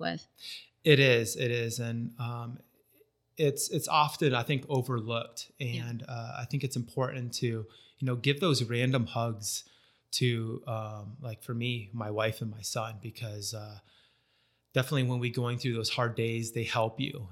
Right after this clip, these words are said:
Speaker 2: and, uh, they're, like, my backbone. And, and I, I mean, my, my son, thankfully, he's got a tender heart and he gives lots of loves.
Speaker 1: Yeah.
Speaker 2: Um, and I love that about him, 'cause that's, that's a piece of me and,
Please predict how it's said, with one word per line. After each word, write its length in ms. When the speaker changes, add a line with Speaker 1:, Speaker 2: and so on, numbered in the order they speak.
Speaker 2:
and, 440
uh, 400
they're, 120
like, 260
my 120
backbone. 680
And, 200
and 520
I, 260
I 40
mean, 360
my, 260
my 180
son, 400
thankfully, 460
he's 180
got 160
a 60
tender 320
heart 380
and 160
he 60
gives 280
lots 280
of 120
loves. 520
Speaker 1:
Yeah. 220
Speaker 2:
Um, 540
and 320
I 120
love 280
that 160
about 280
him, 180
'cause 180
that's, 220
that's 220
a 40
piece 320
of 120
me 440
and, 300